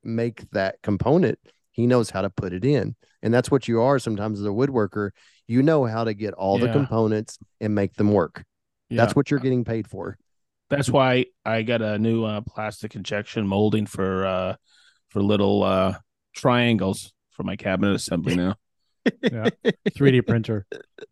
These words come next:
Speaker 2: Three D printer.
Speaker 3: Three D printing my, my
Speaker 1: You're,
Speaker 3: cabinet
Speaker 1: you're,
Speaker 3: braces.
Speaker 1: you're revealing the new cis corners that are coming out. <laughs>
Speaker 2: Cis corners.
Speaker 3: Like it.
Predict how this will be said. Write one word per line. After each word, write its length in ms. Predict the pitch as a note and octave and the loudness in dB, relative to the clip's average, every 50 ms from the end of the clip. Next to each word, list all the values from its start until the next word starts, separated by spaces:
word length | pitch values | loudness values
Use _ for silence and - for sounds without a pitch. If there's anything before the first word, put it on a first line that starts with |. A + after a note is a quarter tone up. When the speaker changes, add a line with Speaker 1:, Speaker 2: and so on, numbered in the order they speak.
| _ | _
Speaker 2:
Three 100 | - C#3+ D3+ | -2 2 2
D 140 | D3+ E3 | 4 2
printer. 640 | - - - G#2+ C#3 A#2+ - - G2 - - - - _ _ | 2 0 2 2 2 4 2 0 0 0 -2 -4 -8 _ _
Speaker 3:
Three 160 | C3 C3 C#3 | -4 0 2
D 100 | B2+ B2 | 2 2
printing 400 | A#2+ - B2 A#2+ A2 - A#2+ A2 | 0 0 -2 -2 -2 -4 -4 -4
my, 200 | A2 G#2 G#2 G#2 - _ - | -2 -4 -4 -4 -6 _ -14
my 160 | D3+ C3 A#2 - | -12 -10 -6 2
Speaker 1:
You're, 240 | D#3+ D3 E3 F3 - | 4 6 6 6 4
Speaker 3:
cabinet 100 | - - | 0 -6
Speaker 1:
you're, 80 | - - | -6 -6
Speaker 3:
braces. 260 | D3 C#3 - A2+ C#3 | -6 -6 -6 -2 0
Speaker 1:
you're 120 | C#3+ E3 E3 | 4 6 6
revealing 540 | E3 D3+ B2+ C3+ D3 D#3+ E3+ F3 E3+ D3+ C3 | 6 6 6 6 6 6 6 6 6 6 6
the 80 | C3 | 6
new 160 | B2+ C3 B2+ A#2 | 6 4 4 2
cis 320 | - - D3+ D#3 D3 - | 2 2 0 0 0 -2
corners 440 | - - B2 B2 A#2+ A#2+ A2+ G#2+ G2 | -6 -4 -2 0 0 0 0 0 0
that 100 | A#2 A2+ | 0 0
are 80 | A2+ | 0
coming 360 | G#2+ - - C3+ B2+ A#2+ A#2 A2+ | 0 0 0 0 2 0 0 0
out. 260 | A2+ B2 D3+ F3 - | -2 -2 -4 -4 -4
<laughs> 0 | |
Speaker 2:
Cis 760 | E3 - - - - - - - B3 A3 A3+ G#3 - - - - B3+ - | -6 -6 -4 -4 -4 -4 2 6 8 8 8 8 6 4 2 -2 -4 -2
corners. 960 | - - G3+ F#3 G3+ G3 G#3 G#3+ F3+ B2 D#3 F#3+ E3+ E3 D#3 F3 D#3+ - - - - - _ - - - _ _ _ _ _ - - - - - - _ _ | 2 2 4 6 6 6 6 4 4 2 2 2 2 0 0 -2 -6 -12 -16 -18 -18 -20 _ -18 -18 -18 _ _ _ _ _ -18 -18 -16 -18 -20 -20 _ _
Speaker 3:
Like 280 | - B2+ A2 G#2+ G2+ - | -10 -8 -8 -6 -6 -8
it. 100 | A2+ - | -12 -12